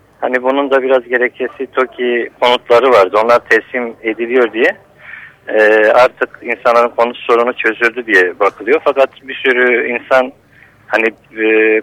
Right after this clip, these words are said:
konteynerden çıkarılmak istenmesine rağmen herhangi bir alternatif sunulmuyor. Yani kalacakları bir yer yok. E, kendi imkanlarıyla yerleşecekleri bir, e, yer yok.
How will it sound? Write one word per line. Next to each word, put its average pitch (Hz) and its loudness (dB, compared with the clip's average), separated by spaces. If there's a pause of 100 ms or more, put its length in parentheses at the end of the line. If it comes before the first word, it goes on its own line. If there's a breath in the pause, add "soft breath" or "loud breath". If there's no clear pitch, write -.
(100)
konteynerden 123 0
çıkarılmak 123 0
istenmesine 127 -2
rağmen 127 2
herhangi 135 -2
bir 139 -2
alternatif 120 0
sunulmuyor. 107 -6
Yani 104 -4
kalacakları 113 0
bir 120 -2
yer 131 2
yok. 120 -8 (880 soft breath)
E, 98 0
kendi 120 -2
imkanlarıyla 117 0 (840 soft breath)
yerleşecekleri 104 0
bir, 95 -4
e, 87 -6
yer 104 2
yok. 120 -4